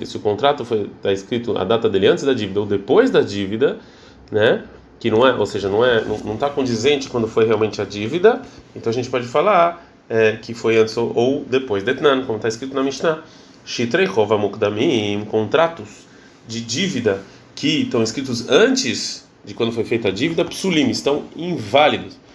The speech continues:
porque através disso a pessoa que, que emprestou o dinheiro, ele pode pegar esse dinheiro de volta, não de acordo com a lei, né? É, até de propriedades da pessoa,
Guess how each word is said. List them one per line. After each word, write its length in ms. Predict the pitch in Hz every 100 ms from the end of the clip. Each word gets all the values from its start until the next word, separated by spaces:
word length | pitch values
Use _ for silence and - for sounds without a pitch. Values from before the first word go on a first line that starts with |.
| - - - -
porque 540 | 113 113 101 110 147 - - - - - - _ _ _ - -
através 480 | 117 110 120 117
disso 440 | 117 202 208 147 135
a 80 | 107
pessoa 380 | - - 131 131
que, 360 | 131 139 135 - - - -
que 140 | - 113
emprestou 540 | 110 113 104 - 220
o 20 |
dinheiro, 500 | 214 127 104 104 135 -
ele 160 | 104 104
pode 280 | 117 117
pegar 260 | 120 113 139
esse 160 | 175 131
dinheiro 180 | 151
de 80 | 151
volta, 360 | 139 220 233 131
não 140 | 143
de 80 | 147
acordo 300 | 135 123 131
com 180 | 131 156
a 20 |
lei, 280 | 214 208 202 - - - - -
né? 260 | 104 147 185 - - -
É, 240 | 104 98
até 280 | - 95 127
de 100 | 135
propriedades 760 | 139 139 139 120 113 165 151 117
da 100 | 117
pessoa, 560 | 120 107 110 98 90